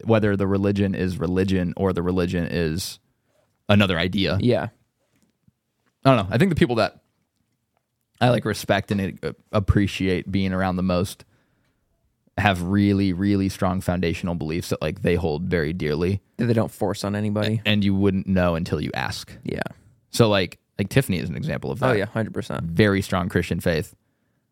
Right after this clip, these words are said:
Speaker 1: You would not know until you asked her.
Speaker 2: Yeah.
Speaker 1: Or it ca-, or it naturally came up in conversation.
Speaker 2: Yeah.
Speaker 1: I really appreciate her, her stance as, like, a leader of a business who is,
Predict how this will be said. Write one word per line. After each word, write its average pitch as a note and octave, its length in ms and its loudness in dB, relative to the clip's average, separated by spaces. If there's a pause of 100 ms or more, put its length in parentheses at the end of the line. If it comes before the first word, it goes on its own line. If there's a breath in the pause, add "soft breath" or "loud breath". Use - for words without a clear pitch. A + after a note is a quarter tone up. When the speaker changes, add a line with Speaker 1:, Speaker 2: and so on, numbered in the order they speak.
(460)
Speaker 1:
You C#2 260 -6
would F2+ 280 0
not F#2 180 0
know F2 200 0
until - 300 -4
you - 120 -2
asked - 240 -8
her. - 180 -6 (140)
Speaker 2:
Yeah. G1+ 180 -6 (340)
Speaker 1:
Or D3+ 200 8
it A#2 120 -2
ca-, B2 160 -2
or B2+ 180 6
it F2+ 60 -6
naturally G#2+ 420 0
came F#2+ 140 0
up F#2+ 100 -4
in F#2 80 -6
conversation. D2 640 -4
Speaker 2:
Yeah. G2+ 120 -2 (1400)
Speaker 1:
I B2 80 6
really C#3+ 220 4
appreciate G2 400 -2
her, F2 200 -2 (120)
her G2 120 -2
stance E2+ 320 -4
as, E2 120 -4
like, D#2 160 -4
a C#2+ 260 -4 (200)
leader F#2+ 260 0
of F2 80 0
a F2 40 -2
business F2 400 -4
who F2 120 0
is, E2+ 260 -4